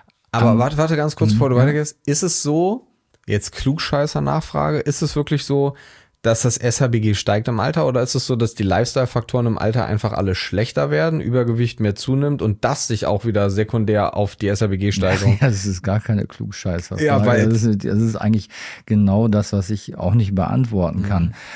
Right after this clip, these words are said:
Speaker 1: Mhm.
Speaker 2: Äh, äh, das ist, vielleicht ist es genau das Gleiche, wie die Leute sagen, äh, Testosteron nimmt im Alter eben ab. Das tut's ja
Speaker 1: Mhm.
Speaker 2: nicht. Es nimmt ab,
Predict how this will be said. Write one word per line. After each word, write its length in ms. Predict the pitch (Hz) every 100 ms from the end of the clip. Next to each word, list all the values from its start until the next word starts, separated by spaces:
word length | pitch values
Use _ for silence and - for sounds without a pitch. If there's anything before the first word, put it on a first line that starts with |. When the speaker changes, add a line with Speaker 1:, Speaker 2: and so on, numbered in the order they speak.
| - -
Speaker 1:
Mhm. 80 |
Speaker 2:
Äh, 140 | 104 104
äh, 400 | - - - - - - - 98
das 80 | 104
ist, 240 | 110 - - -
vielleicht 560 | - 113 104 127 151
ist 80 | 123
es 180 | 127 -
genau 240 | 107 104
das 160 | 113 -
Gleiche, 280 | 95 101 104
wie 40 |
die 120 | 104
Leute 340 | 95 101 101 92
sagen, 360 | 95 90 95
äh, 220 | 87 90
Testosteron 640 | 90 98 - 98 - 95 104
nimmt 160 | -
im 100 | 92
Alter 340 | - 95 98 -
eben 280 | 104 92 -
ab. 260 | 117 127 - - -
Das 160 | - -
tut's 340 | 127 127 117
ja 140 | 113 101
Speaker 1:
Mhm. 100 | 104
Speaker 2:
nicht. 360 | 135 165 -
Es 180 | - 90
nimmt 400 | 110 127 - -
ab, 240 | - 127